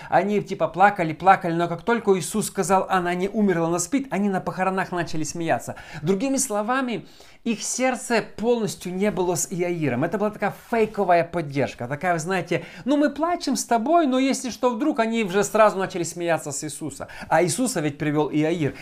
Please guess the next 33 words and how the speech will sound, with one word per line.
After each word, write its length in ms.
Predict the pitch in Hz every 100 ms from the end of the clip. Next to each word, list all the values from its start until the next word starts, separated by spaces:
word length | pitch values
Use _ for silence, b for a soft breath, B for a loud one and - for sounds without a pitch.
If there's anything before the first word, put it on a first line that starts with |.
| B
Иир 400 | 185 208 208 156
верил 360 | 175 185 175
Иисусу. 420 | 170 - 196 -
Я 40 | 135
думаю, 240 | 170 180
что 160 | 160 180
Ииру 480 | - 185 196 226 180
было 220 | 175 175
неудобно 640 | 175 180 147 196 185 170
перед 260 | 156 156 147
Иисусом, 460 | 156 - 277 185 147 B B
что 140 | -
вот 140 | 190 202
эта 180 | 196
его 200 | 185 175
поддержка, 600 | 185 190 170 226 254 - 185
она 140 | 185
смеется 500 | - 190 185 185 180
с 120 | 175
Иисуса, 380 | 175 247 208 - B
слов 300 | - 180 165
Иисуса. 300 | 165 165 123
Представьте 360 | 107 147 247 247
себе, 180 | 175 151
смеяться, 800 | - 143 143 220 262 269 254 B B B B B B
э, 260 | - - 156
на 200 | 156 156
похоронах. 580 | 147 - 143 135 113 -
Это 140 | 131
очень 260 | 156 151 147
печально. 440 | 160 - 127 107
И 80 | 127
вот 220 | 190 208